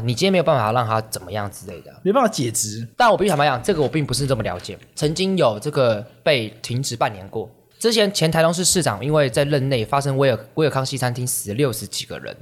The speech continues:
Speaker 1: 那后来发现是因为在这个逃生梯没有好好去做监督，所以导致推了很多的杂物，所以后来这些逃生梯都打不开，所以死了很多人。当时监察委员就有去弹劾他，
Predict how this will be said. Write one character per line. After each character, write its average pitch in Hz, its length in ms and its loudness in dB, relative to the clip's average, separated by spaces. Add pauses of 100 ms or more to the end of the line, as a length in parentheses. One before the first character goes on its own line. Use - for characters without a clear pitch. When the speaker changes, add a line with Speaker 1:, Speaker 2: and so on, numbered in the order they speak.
Speaker 1:
那 147 140 2
后 151 120 2
来 135 80 2
发 143 160 -2
现 143 180 -2
是 139 220 -8
因 135 160 -6
为 139 160 2
在 131 160 0
这 127 200 -6
个 107 340 -4
逃 151 220 2
生 180 240 -2
梯 170 360 -4
没 151 120 2
有 131 140 4 (220)
好 110 140 0
好 135 160 0
去 139 100 -4
做 127 400 0 (240)
监 156 220 2
督， 151 320 2
所 - 80 -2
以 - 20 -2
导 117 140 0
致 117 80 -8
推 139 140 2
了 123 80 2
很 107 120 -4
多 123 140 -2
的 - 260 -4 (600)
杂 127 220 4
物， 175 160 2 (100)
所 147 160 -2
以 - 20 2
后 151 120 4
来 120 100 0
这 117 60 -4
些 139 80 -2
逃 120 160 -2
生 127 120 -4
梯 131 140 -6
都 127 80 0
打 98 140 -4
不 113 100 -10
开， 107 180 -2
所 107 120 -4
以 - 20 -4
死 - 180 -6
了 101 60 -10
很 90 80 -18
多 104 180 -10
人。 87 80 -10 (380)
当 165 180 2
时 156 120 -6
监 156 180 2
察 127 160 4
委 117 160 2
员 101 160 -4
就 117 160 0
有 98 140 -4
去 104 340 -6 (180)
弹 110 200 -2
劾 110 100 -2
他， 104 240 -4